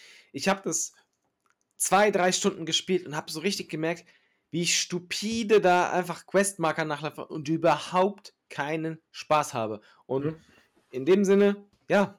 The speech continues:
Speaker 2: Und das
Speaker 1: <laughs> Wenn man
Speaker 2: letzte
Speaker 1: einmal
Speaker 2: Spiel
Speaker 1: das gu-, das geheiligte Land gesehen hat, dann
Speaker 2: <laughs>
Speaker 1: gibt's vielleicht auch kein Zurück mehr.
Speaker 2: Und das letzte Spiel, was, was so einen bleibenden Eindruck bei mir hinterlassen hat, also jetzt mal abgesehen von Breath of the Wild,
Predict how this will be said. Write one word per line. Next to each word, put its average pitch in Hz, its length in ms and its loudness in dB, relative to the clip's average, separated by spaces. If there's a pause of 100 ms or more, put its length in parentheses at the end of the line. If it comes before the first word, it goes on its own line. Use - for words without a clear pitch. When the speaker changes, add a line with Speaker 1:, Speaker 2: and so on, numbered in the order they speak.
(160)
Speaker 2:
Und - 800 -4
das 160 140 0
Speaker 1:
<laughs> - 0 -
Wenn 185 100 8
man 185 100 6
Speaker 2:
letzte 202 140 6
Speaker 1:
einmal 233 160 8
Speaker 2:
Spiel - 20 8
Speaker 1:
das 208 160 4
gu-, 147 240 -8
das 151 180 -8
geheiligte 214 480 6
Land 202 260 6
gesehen 190 260 4
hat, 196 160 4
dann 170 120 6
Speaker 2:
<laughs> - 0 -
Speaker 1:
gibt's 165 180 0
vielleicht 180 260 4
auch 180 80 2
kein 170 220 -2
Zurück 170 260 -6
mehr. 127 220 -4
Speaker 2:
Und 151 80 2
das 160 140 0
letzte 214 280 2
Spiel, 208 240 -6
was, 185 240 0
was 147 160 -2
so 180 100 0
einen 180 120 2
bleibenden 180 420 2
Eindruck 175 320 -4
bei 135 100 2
mir 123 100 2
hinterlassen 123 460 0
hat, 147 180 -2
also 120 200 -4
jetzt 120 140 -6
mal 110 100 0
abgesehen 120 380 -2
von 117 260 -4
Breath 117 200 2
of 120 120 -2
the 120 80 -4
Wild, 127 320 2